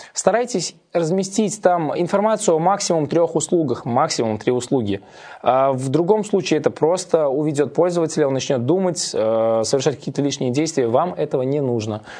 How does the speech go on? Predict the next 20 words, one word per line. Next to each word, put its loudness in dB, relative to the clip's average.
Поэтому 2
одна, 2
две, 0
максимум -2
три 0
услуги, 0
товара 0
на 2
одном 0
сайте. -2
Не 0
нужно 0
этого 0
делать 2
больше. -2
Следующая 2
структура. 2
Давайте 4
рассмотрим 0
структуру 0